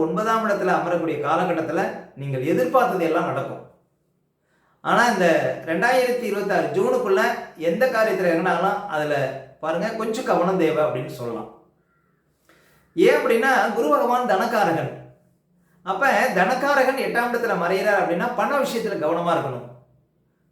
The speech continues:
கௌரவக்காரகன் குரு பகவான் எட்டாம் இடத்துல மறையிறார் அப்படிங்கிறதுனால ரெண்டாயிரத்தி இருபத்தாறு ஜூன் வரையும் கௌரவம் சார்ந்த விஷயத்துல கவனமா இருக்கணும். ஏதாவது சின்ன சின்ன கௌரவ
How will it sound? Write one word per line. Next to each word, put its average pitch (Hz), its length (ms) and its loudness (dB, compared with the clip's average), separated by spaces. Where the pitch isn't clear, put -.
கௌரவக்காரகன் 247 880 4
குரு 190 180 4
பகவான் 190 340 0
எட்டாம் 226 260 -2
இடத்துல 202 320 -4
மறையிறார் 190 460 4
அப்படிங்கிறதுனால 170 540 -2
ரெண்டாயிரத்தி 196 580 -2
இருபத்தாறு 175 540 2
ஜூன் 190 240 2
வரையும் 151 320 0
கௌரவம் 190 600 4
சார்ந்த 226 360 0
விஷயத்துல 254 400 -2
கவனமா 160 320 -2
இருக்கணும். 123 340 -8
ஏதாவது 214 400 -2
சின்ன 202 160 -6
சின்ன 185 120 -2
கௌரவ 185 260 2